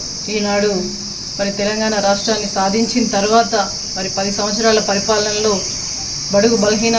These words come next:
వర్గాల ప్రజలకు కావచ్చు, మహిళలకు కావచ్చు, ఉద్యోగులకు కావచ్చు, ఒక్క వర్గం కాదు అనేక వర్గాలకు కూడా న్యాయం చేసినటువంటి ప్రభుత్వం బీఆర్ఎస్ పార్టీ ఉన్నప్పుడు కేసీఆర్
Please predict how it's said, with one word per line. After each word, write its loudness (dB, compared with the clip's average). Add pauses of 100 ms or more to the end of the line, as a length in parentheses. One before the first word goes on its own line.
వర్గాల 2 (140)
ప్రజలకు 2
కావచ్చు, 2 (160)
మహిళలకు 4
కావచ్చు, 4 (140)
ఉద్యోగులకు 2
కావచ్చు, 2 (840)
ఒక్క -2 (120)
వర్గం 4
కాదు 2 (140)
అనేక 0 (140)
వర్గాలకు 4
కూడా 6 (200)
న్యాయం 2
చేసినటువంటి 0 (440)
ప్రభుత్వం 0
బీఆర్ఎస్ 2
పార్టీ 0
ఉన్నప్పుడు 0
కేసీఆర్ 2